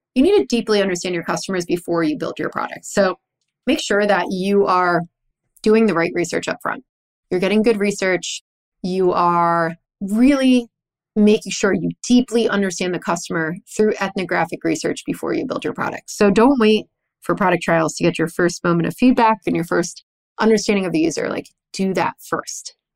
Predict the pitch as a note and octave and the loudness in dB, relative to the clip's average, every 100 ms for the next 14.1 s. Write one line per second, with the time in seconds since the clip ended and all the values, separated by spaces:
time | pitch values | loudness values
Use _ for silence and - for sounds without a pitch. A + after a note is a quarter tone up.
0 | _ _ - G#3 - _ G3 A3 C4 B3+ | _ _ -2 -2 -2 _ 0 4 4 4
1 | A3 F#3+ F3+ E3+ E3+ E3+ - - - - | 2 2 0 0 -2 -2 -4 -6 -6 -6
2 | - - _ _ _ _ - A3+ - _ | -6 -12 _ _ _ _ 0 0 0 _
3 | _ _ _ _ - G3 A3 G3+ G3 G3 | _ _ _ _ -2 2 2 4 2 2
4 | G3+ - F#3+ F3 - - - - C#4+ D4 | 0 -2 -4 -4 -4 -6 -8 -2 2 4
5 | F#3 F3 - G#3 G#3 C4 D4+ C4 A3+ G#3 | 2 0 0 2 4 4 2 0 0 0
6 | G3+ F#3 F3+ F#3+ F#3 G3+ G3 F3 F#3+ F#3 | 0 0 -2 -2 0 2 0 0 -2 0
7 | G#3+ A#3 - F#3+ - F3+ E3+ F#3+ F#3 - | 2 2 0 -4 -2 -2 0 0 0 0
8 | F3+ F3 G#3 G3+ A3 A#3 _ _ _ _ | -2 -2 -2 2 2 0 _ _ _ _
9 | A3+ B3+ C#4 C4+ C4 A3+ - - A#3 A3 | 2 4 4 4 4 2 0 -2 -2 0
10 | G#3 F3 E3+ E3 - - _ G#3 - C4+ | -2 -2 -2 -2 -4 -6 _ 0 2 2
11 | D4+ D4 C4+ A#3 G#3+ G3 G#3 G#3 - G#3+ | 4 2 2 2 2 0 0 0 2 2
12 | F#3 F#3 F3 E3+ E3 - F#3+ F#3 F3 F3+ | 2 0 2 2 0 -4 -4 -2 0 0
13 | F3 E3+ - - E3+ E3 D#3+ - - - | 0 -4 -6 -4 0 0 0 -2 -6 -6